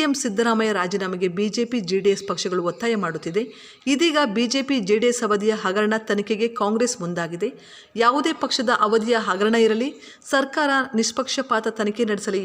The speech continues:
ಎಂದರು. ವಾಲ್ಮೀಕಿ ನಿಗಮದ ಹಣ ದುರುಪಯೋಗ ಮಾಡಿದ್ದು ತಪ್ಪು. ವಾಲ್ಮೀಕಿ ಹಗರಣದಲ್ಲಿ ಯಾರನ್ನೂ ಬಿಡುವ ಪ್ರಶ್ನೆ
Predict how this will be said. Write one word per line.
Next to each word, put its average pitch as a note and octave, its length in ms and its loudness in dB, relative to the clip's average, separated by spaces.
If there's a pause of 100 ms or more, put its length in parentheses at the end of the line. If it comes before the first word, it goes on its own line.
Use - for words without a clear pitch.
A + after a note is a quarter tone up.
ಎಂದರು. F3 240 -4 (580)
ವಾಲ್ಮೀಕಿ C4+ 440 4
ನಿಗಮದ A#3 340 2 (120)
ಹಣ G#3+ 140 0 (140)
ದುರುಪಯೋಗ G#3+ 400 4 (120)
ಮಾಡಿದ್ದು F#3+ 300 -2 (120)
ತಪ್ಪು. G3 260 -6 (500)
ವಾಲ್ಮೀಕಿ B3 420 2 (100)
ಹಗರಣದಲ್ಲಿ A#3 440 2 (140)
ಯಾರನ್ನೂ A3 400 2
ಬಿಡುವ F#3+ 160 2 (120)
ಪ್ರಶ್ನೆ F#3 280 -4